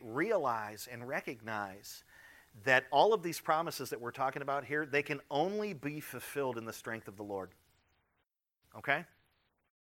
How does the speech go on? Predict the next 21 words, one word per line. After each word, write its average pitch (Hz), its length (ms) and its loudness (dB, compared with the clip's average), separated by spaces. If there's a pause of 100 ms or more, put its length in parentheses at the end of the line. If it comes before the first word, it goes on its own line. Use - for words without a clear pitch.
(400)
And, 127 160 -4
and, 143 200 4
and 151 160 6
when 143 100 2
you 180 80 2
feel 240 160 2
like 202 160 6
you're 151 80 4
failing 160 500 4
at 175 160 2
this, 180 200 0
it's 139 120 -6
probably 165 420 2
because 143 340 0
you're 135 120 0
now 135 200 2
operating 127 520 2
in 117 80 -8
your 110 160 -2
own 104 140 -4
strength. - 420 -12